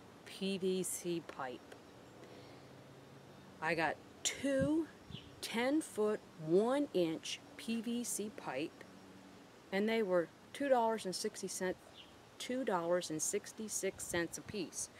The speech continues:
for a grand total of five dollars and thirty-three cents. And I've got my two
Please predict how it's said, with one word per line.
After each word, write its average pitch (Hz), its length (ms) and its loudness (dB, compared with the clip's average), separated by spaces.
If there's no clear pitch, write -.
for 185 140 8
a 170 60 10
grand 175 340 8
total 180 380 2
of 175 60 0
five 175 380 0
dollars 180 460 2
and 160 100 -4
thirty-three 170 600 -2
cents. - 400 2
And 156 100 0
I've 170 240 2
got 170 260 6
my 160 180 2
two 202 300 0